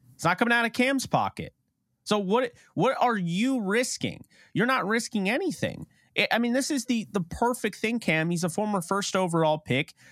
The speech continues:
He, you know, stopped the Browns from that, that long hemorrhaging losing streak,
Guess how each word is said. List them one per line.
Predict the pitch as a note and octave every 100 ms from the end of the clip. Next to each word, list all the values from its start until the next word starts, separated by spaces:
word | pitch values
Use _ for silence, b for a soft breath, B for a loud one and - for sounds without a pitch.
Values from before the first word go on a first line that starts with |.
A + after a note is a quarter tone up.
| b
He, | G3 G3 E3 _ D3
you | F3
know, | F3+ D#3+ -
stopped | - - F3+ A3+ -
the | G#3 D#3+
Browns | C#3 D#3 F3+ D#3 D3+ -
from | - D#3+ D3+ D3
that, | D3 C3+
that | C3 D3 B2
long | A#2+ C#3 F3+ G3 F#3+
hemorrhaging | E3 A#2 A2+ F3 F#3+ F#3+ D3 F3 F3 D#3
losing | D3+ E3 D#3+ D3+
streak, | C3+ - D3 D3 C#3+